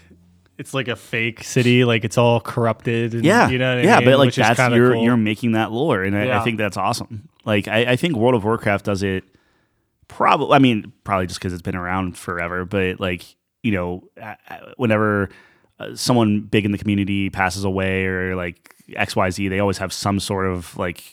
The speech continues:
Speaker 2: you know, memorial thing put in the game,
Speaker 1: Right.
Speaker 2: uh, which I think is super cool.
Speaker 1: No,
Speaker 2: But
Speaker 1: yeah. I, I, yeah, I think that's kind of stuff does exist in WoW. And look, I'm not an expert at all. One of my favorite stories, actually,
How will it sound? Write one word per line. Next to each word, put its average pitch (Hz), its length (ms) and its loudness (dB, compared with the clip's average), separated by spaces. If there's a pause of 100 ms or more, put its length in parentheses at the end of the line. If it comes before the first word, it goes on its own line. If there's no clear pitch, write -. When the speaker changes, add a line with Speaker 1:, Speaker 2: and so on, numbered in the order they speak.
(120)
Speaker 2:
you 117 120 -6
know, 87 180 -6
memorial 92 680 -2 (560)
thing 196 580 0
put 104 180 -4
in 101 80 -2
the 95 60 -2
game, 92 420 -4
Speaker 1:
Right. 127 420 2
Speaker 2:
uh, 98 120 0
which 95 120 -2
I 104 60 0
think 95 160 -2
is 92 80 -6
super 98 240 -6
cool. 92 340 -4
Speaker 1:
No, 160 260 6
Speaker 2:
But 120 80 0
Speaker 1:
yeah. 123 360 2 (320)
I, 151 140 6
I, 151 100 0
yeah, 156 240 6
I 131 120 2
think 180 200 -2
that's 151 240 -2
kind 151 240 -4
of 131 60 -6
stuff 131 200 -4
does 120 240 -6
exist 131 300 -8
in 135 60 -4
WoW. 131 360 0
And 135 280 -4 (160)
look, 127 240 -4
I'm 131 100 -2
not 139 100 2
an 127 80 -2
expert 113 340 -8
at 104 60 -10
all. 104 340 -8
One 139 140 -4
of 190 40 0
my 202 120 6
favorite 143 340 0
stories, 127 420 -2
actually, 147 600 2